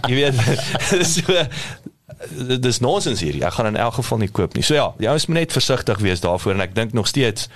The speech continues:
die, die, die bemarkers daar buite, well done. Ek sê altyd, hel, as jy influencers gebruik, verstaan jy iets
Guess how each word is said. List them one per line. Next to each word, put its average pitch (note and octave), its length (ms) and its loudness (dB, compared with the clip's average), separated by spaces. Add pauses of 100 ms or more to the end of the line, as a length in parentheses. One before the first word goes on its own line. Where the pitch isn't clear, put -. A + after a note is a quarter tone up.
(500)
die, G2+ 180 2
die, G2+ 180 2
die G2+ 100 2
bemarkers G2+ 540 0
daar G2 140 0
buite, F#2+ 460 0 (360)
well A2 360 2
done. A#2 340 -2
Ek F#2+ 140 -4
sê - 100 0
altyd, G#2+ 380 0
hel, F2+ 260 0
as B2+ 260 0
jy G#2+ 240 0
influencers G#2+ 480 0
gebruik, F2 440 -2 (260)
verstaan B2+ 540 0
jy A2+ 80 0
iets - 460 -2